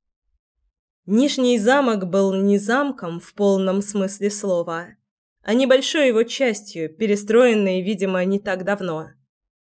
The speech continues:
Собственно, дом, мощный, высоко вознесенный над пляжем, пара отдельно стоящих башен и кусок еще одной стены, упиравшейся в берег.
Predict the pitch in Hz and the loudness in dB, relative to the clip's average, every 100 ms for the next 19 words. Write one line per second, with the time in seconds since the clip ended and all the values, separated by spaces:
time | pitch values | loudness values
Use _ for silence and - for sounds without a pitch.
0 | _ - 330 - 254 208 180 170 170 185 | _ -4 -4 -2 0 0 -2 -4 -2 0
1 | 247 269 - _ _ _ 180 214 302 - | -2 -4 -14 _ _ _ 2 4 4 2
2 | - 269 247 240 277 311 320 233 208 208 | -2 0 0 0 -2 -2 0 0 0 -2
3 | 208 233 190 185 185 - 208 226 233 196 | 0 0 0 -2 -4 -4 -2 -2 -2 -6
4 | 190 202 _ _ _ _ _ _ _ - | -6 -12 _ _ _ _ _ _ _ -4
5 | 254 285 269 208 285 269 240 220 226 220 | 2 4 4 4 2 2 0 0 -2 -2
6 | 190 165 175 285 - 233 208 302 311 233 | -6 -6 -2 -2 -2 -4 -4 -4 -4 -6
7 | 240 277 277 240 254 - 226 247 220 190 | -4 -4 -4 -4 -4 -4 0 0 2 -2
8 | 214 - - 180 196 262 220 202 180 202 | -4 -6 -8 -4 -2 -2 -2 -2 -2 -2
9 | 196 185 - 180 156 180 165 - _ _ | -6 -10 -10 -12 -8 -6 -6 -10 _ _